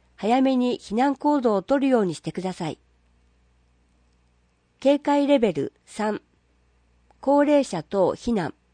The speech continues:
高齢者や避難に時間がかかる人などは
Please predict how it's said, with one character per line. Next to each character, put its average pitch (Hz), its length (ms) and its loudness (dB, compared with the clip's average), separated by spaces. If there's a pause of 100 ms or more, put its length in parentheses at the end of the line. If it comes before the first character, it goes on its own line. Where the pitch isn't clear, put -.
(1000)
高 294 260 4
齢 302 200 4
者 226 140 -4
や 190 280 -2 (260)
避 - 160 10
難 277 220 6
に 190 120 0
時 175 140 -4
間 269 260 2
が 262 120 2
か 247 140 -2
か 277 120 2
る 240 120 2
人 - 220 4
な 233 160 2
ど 190 120 -2
は 160 180 -2